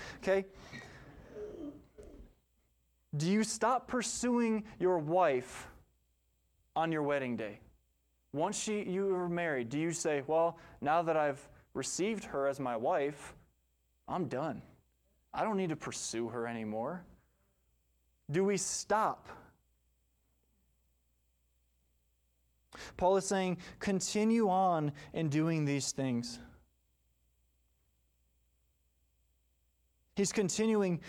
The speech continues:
to suffer. Do you remember where he is as he's writing this letter?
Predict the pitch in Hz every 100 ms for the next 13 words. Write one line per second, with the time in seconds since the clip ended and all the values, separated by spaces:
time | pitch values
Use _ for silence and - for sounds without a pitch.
0 | - - 180 - 202 202 180 147 123 -
1 | - 165 160 214 220 214 226 247 220 151
2 | 190 233 196 226 226 202 208 165 135 -
3 | - - - _ _ - - 190 147 151
4 | 180 190 156 147 147 131 156 127 107